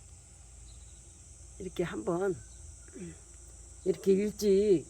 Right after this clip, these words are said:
어, 둘러봐야지. 그렇지 않으면 낮에는 엄두도 못 낸-,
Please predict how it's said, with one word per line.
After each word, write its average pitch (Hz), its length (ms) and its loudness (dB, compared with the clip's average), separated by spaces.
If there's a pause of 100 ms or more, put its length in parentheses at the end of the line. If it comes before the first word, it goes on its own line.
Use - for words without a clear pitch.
(360)
어, 156 380 -4
둘러봐야지. 185 960 -2
그렇지 202 320 -2
않으면 175 340 0
낮에는 170 600 2
엄두도 170 640 0
못 170 140 -2
낸-, 185 280 -2